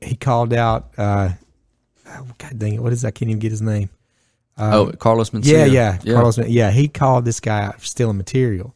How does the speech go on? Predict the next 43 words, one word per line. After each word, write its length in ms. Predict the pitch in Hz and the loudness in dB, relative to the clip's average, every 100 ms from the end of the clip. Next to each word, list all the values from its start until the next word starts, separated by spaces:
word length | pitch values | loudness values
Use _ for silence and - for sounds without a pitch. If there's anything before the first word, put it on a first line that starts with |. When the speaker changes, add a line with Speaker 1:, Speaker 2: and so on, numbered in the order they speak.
| - | -16
Speaker 2:
Yep. 160 | 110 - _ _ - | -16 -16 _ _ -2
Speaker 1:
And 100 | 120 | 0
these 140 | 117 | 0
up-and-coming, 800 | - 131 139 127 131 131 117 110 | 0 0 0 0 0 2 0 0
uh, 140 | 101 98 | -2 -2
comedians, 680 | 110 120 127 120 107 95 - | 0 0 2 2 0 -2 -6
uh, 380 | 107 92 90 78 _ _ _ | -4 -4 -4 -8 _ _ _
Carlos 280 | - 113 107 | -4 -2 -2
Mencia 420 | 107 - 123 117 | -4 -2 0 0
would 200 | 101 98 | 0 -4
watch. 600 | 135 113 123 110 - - - | -8 -6 -6 -6 -12 -16 -6
He 160 | 107 | -4
would 80 | 104 | -2
go 80 | 110 | -2
see 260 | - 131 131 | -2 0 0
'em. 160 | 104 101 _ _ _ _ _ - | 0 -4 _ _ _ _ _ -6
And, 180 | 107 | -2
uh, 180 | 98 92 | -2 -4
of 80 | - | -6
course, 200 | - 123 | -4 -4
Carlos 360 | - 123 117 107 | 0 0 0 0
Mencia 480 | 110 104 131 127 107 | -2 -2 -2 -2 -2
had, 220 | 98 104 | -4 -6
he 140 | - 123 | -6 -4
had 100 | 113 | -2
a 40 | |
name 300 | 98 107 160 | -2 -2 -4
for 140 | - 95 | -6 -8
himself. 540 | 90 - 98 104 - _ _ | -8 -10 -10 -12 -16 _ _
Speaker 2:
Yeah. 120 | 92 | -4
Speaker 1:
Nobody 300 | 110 135 147 | 0 2 2
knew 120 | 127 | 2
these 200 | 139 107 | 2 2
other 140 | 117 104 | 0 2
younger 260 | 110 143 | 0 0
guys. 400 | 110 90 113 - _ _ _ _ | -2 -4 -8 -12 _ _ _ _
And 80 | 110 | -2
he 60 | |
was 120 | 160 147 | 0 -2
stealing 320 | - 117 117 | -4 -2 -2
all 100 | 113 | -2
their 100 | 113 | -2
material 600 | 98 92 143 165 90 - | -4 -2 -2 -2 -4 -8